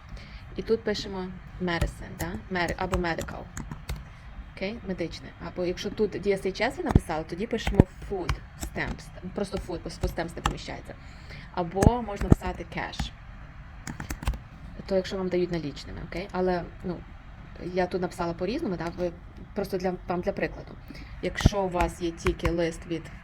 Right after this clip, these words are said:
Велфера, то ви тільки пишете всі однаково. Ви не пишете оце Washington Health Plan, окей? Дальше. Оце дуже важливо. Дата, коли вам на-, нарахували ці бенефіти.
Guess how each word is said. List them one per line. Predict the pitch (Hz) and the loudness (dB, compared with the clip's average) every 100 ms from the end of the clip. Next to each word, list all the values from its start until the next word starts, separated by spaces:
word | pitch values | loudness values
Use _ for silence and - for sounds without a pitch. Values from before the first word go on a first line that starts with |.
| - - | -10 0
Велфера, | 151 - - 277 294 | 10 10 8 -4 -2
то | 247 | 0
ви | 262 | 0
тільки | - 220 214 | 0 -2 -2
пишете | 175 180 196 - 175 180 - - - - | 0 -2 -2 -6 -6 -6 -10 -12 -12 -12
всі | - - 214 | -12 -8 -4
однаково. | 196 175 165 151 - 151 - - | -2 0 -2 -2 -8 -8 -6 -2
Ви | |
не | 170 | -2
пишете | 175 170 - 160 - - | -2 -4 -6 -8 -8 -8
оце | 160 | -6
Washington | 151 156 165 156 - | -4 -4 -4 -6 -4
Health | 151 - - | -6 -6 -10
Plan, | - - - | -10 -10 -8
окей? | 175 220 - - - - - - | -8 -8 -10 -14 -12 -12 -12 0
Дальше. | 196 - - - - | 2 2 0 -8 -10
Оце | - 214 208 | -6 -4 -2
дуже | 190 185 | -2 -2
важливо. | 180 - 156 - - - - - - - - - - - | -4 -6 -6 -8 -12 -14 -12 -12 -12 -14 -14 -12 -12 2
Дата, | 208 226 247 | 2 4 0
коли | 226 202 208 | 0 4 4
вам | 202 185 190 185 190 | 4 2 0 -4 0
на-, | 185 175 - | 0 0 -2
нарахували | 185 180 180 - 185 196 | 0 2 2 2 4 4
ці | 190 190 | 2 2
бенефіти. | 180 180 - 165 - | 2 2 0 -4 -4